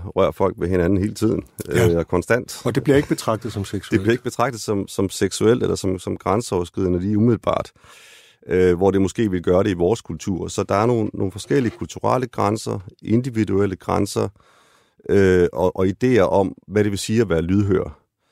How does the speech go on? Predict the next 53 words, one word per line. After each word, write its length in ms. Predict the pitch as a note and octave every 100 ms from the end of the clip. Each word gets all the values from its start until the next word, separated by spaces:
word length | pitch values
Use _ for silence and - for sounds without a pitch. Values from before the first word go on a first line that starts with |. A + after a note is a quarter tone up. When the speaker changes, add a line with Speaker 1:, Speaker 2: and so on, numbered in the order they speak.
| _ _ _ _
Speaker 1:
Så 140 | -
jeg 120 | F#2+
tror 160 | - G2+
mere, 240 | G2+ C#3
det 100 | E3
handler 260 | A#2 A2 A2+
om 140 | F2+
en 120 | F2+ F2
langsomhed, 640 | F#2+ D3 - A#2 F2+ E2 -
altså 240 | E2+ F2+ F2+
at, 200 | E2+ - -
at 180 | F2 -
man 140 | F2+
tager 200 | - E2+
sig 160 | E2 D#2+
tid 340 | - - C#3+ - D2+ _ _ _ _ _ _ _ _ _
til 120 | - G#2
at 80 |
fornemme, 400 | - F#2+ A#2 G2
hvor 200 | E2+ G#2
hinanden 380 | F#2 F2 F2+ G#2+ -
er. 180 | F#2 G2+ - _ _ -
Speaker 2:
Ja. 160 | G2+ F#2
Speaker 1:
At 180 | -
man 460 | F2+ F#2 F2+ F2 D#2+ _ _ _ _ _ _ _ _ _ _ _ _ _ -
har 200 | - A#2
en 80 | G2 -
opmærksomhed 600 | - A2 D3+ G#2+ F#2+ D#2+
på 160 | E2+
den 140 | F2+ D#2+
anden. 340 | E2 E2+ E2+ _ _ _ -
Men 60 | A2
der 40 |
skal 160 | A2 G#2+
selvfølgelig 340 | B2 C#3 D#3
også 140 | A#2+ -
være 120 | G2+
plads 220 | - G#2+
til 120 | -
at 60 | A#2
give 120 | G2
sig 140 | F#2 F2+
hen. 160 | A2+ - -
Altså 160 | - -
på 60 |
et 20 |
eller 100 | C#3
andet 100 | C3+
tidspunkt, 340 | C#3 C#3+ A2 G2
så 100 | C3
kan 100 | A#2+
man 120 | G#2+
ikke, 140 | C3